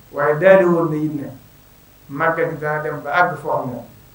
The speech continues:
ku dul man mi ko woote ak yàlla suñu borom bu bind nit ñi doo xam dafay teew ci mbooloo mu toll. Xayma bi nga xam ne nag waa université Ba ndax mu waar loolu moo njëkk def xayma deux mille onze.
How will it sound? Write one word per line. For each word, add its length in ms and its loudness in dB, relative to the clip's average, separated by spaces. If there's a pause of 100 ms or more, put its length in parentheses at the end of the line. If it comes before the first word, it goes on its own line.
(200)
ku 80 -10
dul 200 -2
man 220 -2
mi 100 -6
ko 120 -10
woote 360 -2
ak 60 -8
yàlla 220 -2
suñu 200 -10
borom 240 -14
bu 100 -14
bind 140 -8
nit 140 -6
ñi 260 -10 (320)
doo 100 -8
xam 160 -4
dafay 240 -2
teew 200 2
ci 60 -4
mbooloo 360 -8
mu 80 -16
toll. 160 -12 (1400)
Xayma 360 4
bi 80 0
nga 100 2
xam 220 0
ne 80 -2
nag 260 -2 (760)
waa 280 6
université 400 -2
Ba 200 -2
ndax 200 -4
mu 80 -4
waar 300 2
loolu 140 -2
moo 120 -8
njëkk 160 -10
def 180 -8
xayma 460 -6
deux 140 -4
mille 180 -6
onze. 240 -6